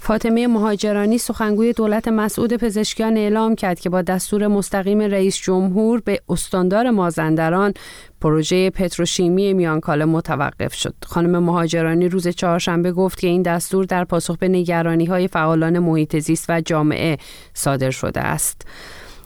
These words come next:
فعالان محیط زیست می‌گویند احداث مجتمع پتروشیمی در میانکاله به دلیل تولید پساب‌های صنعتی می‌تواند آسیب‌های جدی به محیط زیست و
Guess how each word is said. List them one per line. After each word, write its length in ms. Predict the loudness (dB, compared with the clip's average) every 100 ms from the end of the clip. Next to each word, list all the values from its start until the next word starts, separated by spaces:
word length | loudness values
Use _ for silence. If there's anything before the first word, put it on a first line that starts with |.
| -10 -2
فعالان 400 | 0 2 2 2
محیط 360 | 2 0 0
زیست 300 | -2 -2 0
می‌گویند 460 | 0 2 0 0 0
احداث 500 | -2 0 -2 0 0
مجتمع 720 | 2 0 0 -2 0 0 0
پتروشیمی 680 | -2 -2 -2 -2 2 2
در 180 | 2 2
میانکاله 560 | 2 2 0 2 0 2
به 120 | 0
دلیل 480 | 0 0 2 2 0
تولید 520 | 0 2 2 2 0
پساب‌های 600 | -2 -2 0 -2 0 0
صنعتی 500 | 0 0 0 0 0
می‌تواند 600 | 0 0 -2 0 0 0
آسیب‌های 520 | -2 -2 -2 0 0
جدی 360 | 0 -2 0 -2
به 120 | 0
محیط 400 | 2 2 0 0
زیست 340 | -2 0 -2 0
و 140 | -2